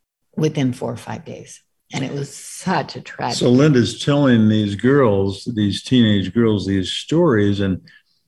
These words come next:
Speaker 2: they're interesting stories. They're tragic stories in a way, but they show the grit and determination of these ancestors. But the fact that it's being told at this gorgeous setting of this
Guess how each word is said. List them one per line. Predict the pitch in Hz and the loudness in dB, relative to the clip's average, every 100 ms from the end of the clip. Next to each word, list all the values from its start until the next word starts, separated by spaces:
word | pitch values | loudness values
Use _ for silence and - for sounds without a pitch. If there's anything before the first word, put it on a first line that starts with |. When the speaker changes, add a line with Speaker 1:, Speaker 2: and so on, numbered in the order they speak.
| _ - | _ -10
Speaker 2:
they're | - 135 135 | -2 2 4
interesting | 202 220 175 113 - 107 | 4 2 2 -2 -2 -2
stories. | 98 - 160 180 98 87 | -2 -2 2 2 2 0
They're | 90 | -4
tragic | 87 - 113 175 131 98 - | -4 -2 0 0 0 -4 -8
stories | - 101 95 90 | -4 -2 0 -2
in | 92 | -4
a | 92 | -2
way, | 104 117 | 0 0
but | 101 92 | 0 -4
they | 92 | -4
show | 90 - 110 | -4 -4 -2
the | 98 95 | -2 -2
grit | 95 95 98 98 | -2 0 2 2
and | 92 87 | 0 -2
determination | 87 - 107 98 95 95 101 104 123 110 | -6 -6 -2 0 0 0 -2 -2 -2 0
of | 104 98 | -2 -4
these | 101 95 | -4 -4
ancestors. | 98 98 101 - 120 104 113 101 | -6 -6 -8 -8 -10 -8 -6 -6
But | 101 113 - - - - _ | -6 -8 -12 -20 -20 -20 _
the | 127 120 | -4 -4
fact | - 151 156 - | 0 2 2 2
that | 131 117 | -2 -2
it's | 120 - | -4 -6
being | - 123 120 107 | -2 4 4 4
told | 104 139 147 123 104 104 - - _ _ _ _ _ _ _ | 0 0 2 2 2 0 -4 -12 _ _ _ _ _ _ _
at | 151 151 - | -2 -2 2
this | 127 98 | 0 0
gorgeous | 98 117 123 143 113 110 104 - | -2 2 2 2 2 -2 -2 -4
setting | - 120 110 101 98 | 0 2 2 0 -2
of | 92 92 | -6 -6
this | 98 95 - | -4 -4 -6